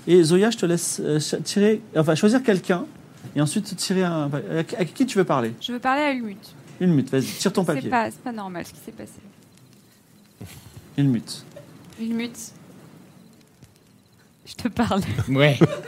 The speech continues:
Speaker 3: <laughs> j'écoute.
Speaker 2: Aimerais-tu aller sur Rena ?
Speaker 3: Aller sur Rena ?
Speaker 2: Oui.
Speaker 3: Je pense pas que c'est une bonne idée pour les habitants là-bas.
Speaker 2: Pourquoi ?
Speaker 3: Bah, disons que votre peuple a pas été très, très clément envers le nôtre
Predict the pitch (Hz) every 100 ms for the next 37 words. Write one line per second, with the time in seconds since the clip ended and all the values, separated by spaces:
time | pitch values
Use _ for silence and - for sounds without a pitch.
0 | - 196 - - - 170 180 175 - -
1 | - - - - - - - - - -
2 | 220 240 247 247 - 302 254 240 247 220
3 | 208 220 214 220 320 - - - - -
4 | - - - 110 127 - 92 117 120 127
5 | 135 - 202 202 - - - - - -
6 | - - - - 107 - 123 - 123 127
7 | 127 113 110 98 101 95 95 95 101 95
8 | 95 95 90 82 - - - - - -
9 | - 190 - 180 190 - - - - -
10 | - - - - - - - - - -
11 | - - 55 62 87 101 107 104 98 123
12 | 123 110 101 107 107 107 - 107 - 107
13 | 117 113 113 107 104 117 147 143